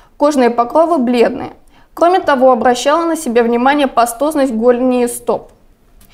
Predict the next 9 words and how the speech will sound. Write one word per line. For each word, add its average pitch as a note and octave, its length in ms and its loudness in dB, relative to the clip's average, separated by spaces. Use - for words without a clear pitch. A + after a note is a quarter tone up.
Дыхание D#4 560 0
жесткое, A#3+ 580 0
справа D#4 440 -2
в C4 80 -4
верхних C4 420 -4
отделах D#4 520 -2
выслушивается C#4 920 -4
амфорическое B3 800 -2
дыхание. A#3+ 640 -2